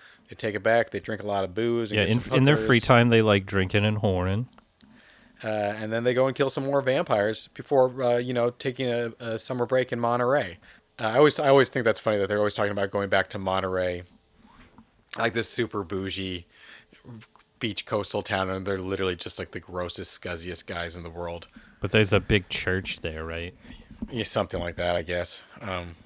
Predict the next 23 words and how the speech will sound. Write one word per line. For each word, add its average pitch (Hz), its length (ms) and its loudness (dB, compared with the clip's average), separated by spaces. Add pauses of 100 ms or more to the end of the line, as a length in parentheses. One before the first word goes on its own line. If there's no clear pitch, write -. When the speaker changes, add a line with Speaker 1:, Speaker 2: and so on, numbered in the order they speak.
(280)
Speaker 1:
they 123 260 -4
get 131 100 -2
attacked 139 560 2
by 117 280 2
this 107 340 -4 (540)
really 127 320 -2
nasty, 110 520 -4
really 113 300 -4
mean 110 240 -4
vampire 98 500 -2
one 90 180 -8
night. 95 280 -6 (220)
James 113 240 -8
Woods' 113 200 -2
entire 131 460 2
crew, 120 360 0
except 104 280 -2
for 98 80 -8
Daniel 107 380 -4
Baldwin, 98 380 -4
gets - 220 -10
taken 107 360 -4
out. 90 400 -6